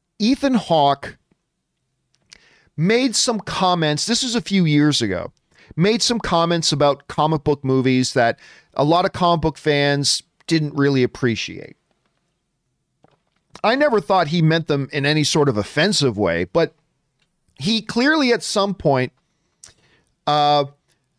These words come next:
made it known that his personal opinion of comic books and maybe comic book material wasn't all that great.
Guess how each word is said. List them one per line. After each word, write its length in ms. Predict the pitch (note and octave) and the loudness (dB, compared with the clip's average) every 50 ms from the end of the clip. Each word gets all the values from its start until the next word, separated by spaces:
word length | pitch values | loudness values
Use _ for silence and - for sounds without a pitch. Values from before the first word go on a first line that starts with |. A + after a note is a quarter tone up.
| _ _ _ _ _ _ _ _ _ _ _ _ _ | _ _ _ _ _ _ _ _ _ _ _ _ _
made 300 | - G#3+ G#3 B3 D4 C#4+ | -2 0 0 0 0 0
it 100 | E4 D4+ | -2 -2
known 240 | G3 G3 F#3+ G3 G3 | 0 0 0 0 0
that 140 | G3+ G3+ E3 | 0 -2 0
his 240 | E3+ F#3 G#3 G#3+ - | 0 0 0 -2 -4
personal 500 | - - E3+ F3+ F#3+ - - G3 G3+ G#3 | -4 -2 0 0 0 0 -2 0 0 0
opinion 480 | G#3 G#3 - D#3 D3+ E3 E3+ F3+ F3+ | -2 -2 -2 -2 -2 0 0 0 0
of 220 | F#3 F#3 F3 - - _ _ | 0 -2 -2 -6 -10 _ _
comic 400 | - - D#3 E3 F3+ F3+ D#3+ - | -6 -2 -2 -2 -2 -2 -4 -2
books 460 | - E3+ E3+ F3 - C4 - - - | 0 2 2 2 2 0 -2 -2 -2
and 100 | D3+ D3 | -2 0
maybe 260 | C#3+ D3+ E3 D#3+ E3 | 0 0 0 0 -2
comic 340 | D#3 - - D3+ D#3+ E3 D3 | -2 -4 -2 -2 -2 -2 -2
book 160 | D#3+ E3 - | -4 -4 -4
material 640 | D#3 D#3 C#3+ - - D3 C#3 C#3 C#3+ C#3+ C#3+ C#3 - _ _ _ _ _ _ _ _ _ _ _ - - - | -6 -6 -4 -2 0 2 4 4 4 2 2 0 -4 _ _ _ _ _ _ _ _ _ _ _ -20 -8 -2
wasn't 300 | C3 D3 D#3 - E3+ E3 | 0 0 0 0 2 2
all 120 | E3 E3+ | 2 2
that 200 | D#3+ F3 F3 E3 | 2 0 0 0
great. 280 | - A3 A#3 F3 A#2+ | 0 0 -2 -2 -2